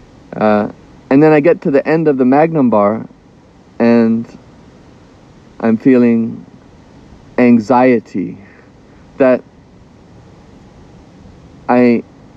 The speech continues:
did not get what I came here to get. And I finish it, and it's now, what do I do? Eat another one, or drink some water or something, and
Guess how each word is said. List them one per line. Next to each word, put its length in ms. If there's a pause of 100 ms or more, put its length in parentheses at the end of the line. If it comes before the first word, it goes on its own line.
(420)
did 160
not 440
get 260
what 180
I 80
came 320
here 320
to 80
get. 260 (1300)
And 100
I 120
finish 400
it, 160 (500)
and 100
it's 160
now, 240
what 80
do 80
I 100
do? 360 (720)
Eat 160
another 340
one, 540 (680)
or 580 (500)
drink 200
some 180
water 520
or 80
something, 500
and 160